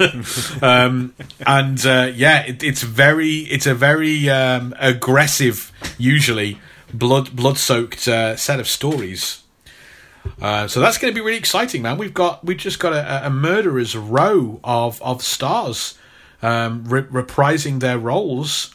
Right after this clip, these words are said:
and, um, I guess it's already gonna be out. I mean, there's no, there doesn't look to be any, um, uh, Chris Evans on this cast list.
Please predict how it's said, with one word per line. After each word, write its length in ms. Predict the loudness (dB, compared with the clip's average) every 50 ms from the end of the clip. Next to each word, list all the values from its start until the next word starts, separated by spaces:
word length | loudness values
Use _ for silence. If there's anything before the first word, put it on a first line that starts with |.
| _ _
and, 540 | -4 -2 -2 -2 -2 -2 -4 -4 -4 -4 -2
um, 400 | -2 -2 -2 -2 -4 -4 -6 -8 _ _ _ -20 -20 _ _ _ _ _ _ _ _ _ _ _ _ _ _
I 60 | -12 -8
guess 320 | -2 0 0 0 0 -2
it's 180 | -6 -8 -8 -4
already 320 | -4 -2 -2 -2 -2 -4 -4
gonna 220 | -4 -4 -2 -4
be 140 | -4 -4 -2
out. 280 | 0 2 4 4 2 0 0
I 60 | 0
mean, 240 | 0 0 0 0 0
there's 240 | 2 2 2 0 -2
no, 920 | -2 -2 0 2 4 4 4 4 4 4 4 4 2 0 -6 -10 -12 -16 _ _ _ _ _ _ _ _ _ _ _ _ _ _ _ _ _ _ _ _ _ _ -10 -8 -4
there 140 | -2 0 0
doesn't 260 | 0 -2 -4 0 2
look 200 | 2 2 2 0
to 80 | -4 -2
be 260 | 0 0 0 0 0
any, 400 | 0 2 2 2 0 2 4 4
um, 420 | 4 4 4 4 2 -2 -4 -4 -8 _ _ _ -16 -14 -14 _ _ _ -20 _ _ _ _ _ _ _ _
uh, 260 | -2 0 0 0 -2 -2
Chris 240 | 0 0 0 2 2
Evans 420 | 2 0 0 -4 -8 -8 -8 -8
on 160 | -8 -8 -8 -8
this 140 | -8 -8
cast 300 | -6 -4 -4 -4 -6 -6
list. 320 | -8 -10 -10 -10 -12 -14